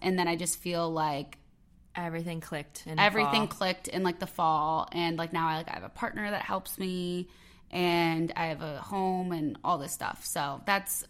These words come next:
Speaker 1: I'm not even gonna try to explain it anymore because
Speaker 2: I
Speaker 1: it's
Speaker 2: kinda
Speaker 1: making
Speaker 2: can
Speaker 1: my
Speaker 2: see
Speaker 1: brain
Speaker 2: it.
Speaker 1: hurt.
Speaker 2: It kinda goes like that, like, productivity curve you talked about.
Speaker 1: Yeah.
Speaker 2: You know, like, your high was the summer
Speaker 1: I
Speaker 2: of,
Speaker 1: feel like
Speaker 2: like, high emotions, but when it went down, it's kinda like you're clicking into, like,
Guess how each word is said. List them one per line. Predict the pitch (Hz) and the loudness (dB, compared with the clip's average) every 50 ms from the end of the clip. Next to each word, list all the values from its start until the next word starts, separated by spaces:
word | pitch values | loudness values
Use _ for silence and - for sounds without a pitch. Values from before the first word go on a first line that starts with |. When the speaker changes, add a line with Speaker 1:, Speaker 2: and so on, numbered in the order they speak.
| - - | -4 0
Speaker 1:
I'm | - 208 208 202 | 2 2 2 4
not | 202 202 196 190 | 6 6 6 6
even | 185 185 | 4 2
gonna | 185 170 165 | 2 2 2
try | 170 180 170 139 | 2 0 -2 -2
to | 135 | -2
explain | 139 - - - - 120 | -4 -6 -8 -6 -6 -4
it | 123 | -2
anymore | 135 156 160 170 190 190 190 190 | -2 0 0 2 2 2 2 0
because | 180 180 226 233 247 | 0 2 2 4 4
Speaker 2:
I | 190 | 4
Speaker 1:
it's | 185 214 | 4 4
Speaker 2:
kinda | - | 4
Speaker 1:
making | 185 - - 190 | 4 2 2 4
Speaker 2:
can | 180 | 6
Speaker 1:
my | 170 165 165 | 6 6 6
Speaker 2:
see | 160 | 6
Speaker 1:
brain | 165 160 - - | 4 2 2 2
Speaker 2:
it. | - | 0
Speaker 1:
hurt. | - 98 92 92 - - - - - - - | -2 -6 -8 -8 -12 -16 -20 -20 -20 -8 -2
Speaker 2:
It | - 247 240 | -2 0 2
kinda | - 285 294 311 | 2 0 0 0
goes | 302 311 311 302 | 0 -2 -2 0
like | 311 294 285 285 | 0 -2 -2 0
that, | 285 262 247 - - - | 0 0 0 -2 -4 -4
like, | - 202 208 208 - - | -4 -4 -4 -4 -6 -10
productivity | - 208 214 214 202 202 202 202 - - - 220 202 196 175 165 | -10 -6 -6 -4 -4 -4 -6 -8 -12 -10 -10 -8 -6 -6 -8 -8
curve | 160 - - 156 143 - - - | -10 -10 -10 -10 -10 -10 -10 -12
you | - | -12
talked | 160 - - - - - | -12 -10 -12 -12 -12 -14
about. | - - - - - - | -12 -12 -12 -12 -8 -4
Speaker 1:
Yeah. | 202 185 170 - - - - - 190 185 - - - - - | -2 0 0 0 0 -2 -4 -6 -10 -14 -16 -18 -20 -18 -10
Speaker 2:
You | - 240 269 | -8 -6 -4
know, | 320 359 392 440 - - - | -4 -4 -6 -8 -10 -10 -6
like, | 240 226 220 - | -6 -6 -4 -4
your | 226 233 240 | -4 -4 -4
high | 226 - 254 262 285 | -2 2 2 2 2
was | 349 370 349 | 2 0 -2
the | 349 349 | -4 -4
summer | 330 359 349 359 370 381 | -4 -4 -2 -2 2 6
Speaker 1:
I | 349 220 | 6 6
Speaker 2:
of, | 220 | 6
Speaker 1:
feel | 220 269 277 | 6 6 6
like | 302 311 | 6 6
Speaker 2:
like, | 285 175 160 - | 6 4 2 2
high | - - 214 208 | 2 4 4 6
emotions, | 202 185 170 180 226 - 339 349 403 427 453 440 - - - - - - - - - - | 6 4 0 -2 -2 -2 -2 -2 -2 -2 -2 -4 -6 -8 -10 -10 -12 -14 -18 -20 -6 0
but | - | 2
when | 233 240 | 4 6
it | 247 | 6
went | 247 240 240 240 | 6 4 2 2
down, | 240 233 240 240 226 | 2 2 2 2 2
it's | 220 - | 0 -2
kinda | - 220 208 208 | -2 -2 -2 -2
like | 208 202 | -2 -4
you're | 185 180 | -6 -8
clicking | - - 202 190 202 190 185 | -6 -8 -8 -6 -6 -6 -4
into, | 175 175 170 - - 160 | -4 -6 -8 -8 -6 -6
like, | 151 123 - - | -6 -6 -8 -10